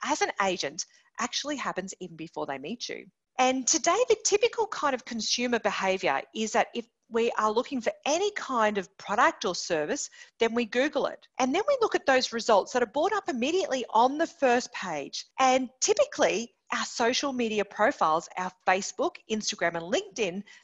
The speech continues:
they're always on that first page. And usually they're right at the very top.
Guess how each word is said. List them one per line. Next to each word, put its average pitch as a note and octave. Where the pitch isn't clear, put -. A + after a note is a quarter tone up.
they're A3+
always A#3+
on G3
that F#3
first E3+
page. -
And C4
usually F#4
they're G#3+
right F#3+
at G3
the F#3+
very D#3+
top. -